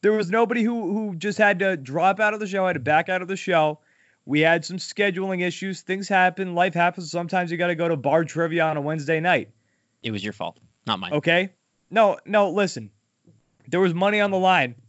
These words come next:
Speaker 2: Your
Speaker 1: I
Speaker 2: fault,
Speaker 1: was
Speaker 2: not
Speaker 1: told
Speaker 2: mine.
Speaker 1: that I had to, I was told, li-, li-, actually, listen to this. So we recorded on Thursday. Show still got out at the regular time,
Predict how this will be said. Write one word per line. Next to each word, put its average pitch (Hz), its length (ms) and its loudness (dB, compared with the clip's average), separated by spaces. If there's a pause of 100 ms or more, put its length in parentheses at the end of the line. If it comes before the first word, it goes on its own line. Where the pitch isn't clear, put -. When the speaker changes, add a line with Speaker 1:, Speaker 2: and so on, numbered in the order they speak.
(440)
Speaker 2:
Your 139 160 -16
Speaker 1:
I - 40 -4
Speaker 2:
fault, 160 100 2
Speaker 1:
was 151 80 -4
Speaker 2:
not 143 60 0
Speaker 1:
told 185 140 2
Speaker 2:
mine. 175 80 2
Speaker 1:
that 165 60 6
I 156 40 2
had 170 220 4
to, 151 120 -14 (280)
I 175 120 4
was 175 120 -2
told, 208 340 -2
li-, 233 200 2
li-, 196 100 -6
actually, 220 400 0
listen 254 300 -6
to 226 60 -4
this. 175 260 -6 (560)
So 208 320 -2 (440)
we 202 200 0
recorded 240 480 0
on 185 140 -2
Thursday. 151 460 0
Show 185 260 -4
still 190 220 -6
got 170 200 4
out 160 160 4
at - 60 -10
the 143 60 -12
regular 139 300 -8
time, 127 400 -8